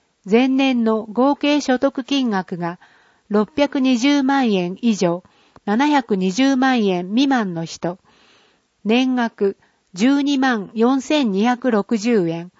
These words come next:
月額、一万三百五十五円。第十三段階、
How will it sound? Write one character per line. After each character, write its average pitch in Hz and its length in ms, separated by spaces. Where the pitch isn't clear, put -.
月 214 280
額、 220 440
一 214 300
万 269 260
三 285 320
百 202 260
五 180 160
十 233 280
五 208 160
円。 170 320
第 269 280
十 247 260
三 269 380
段 226 240
階、 175 300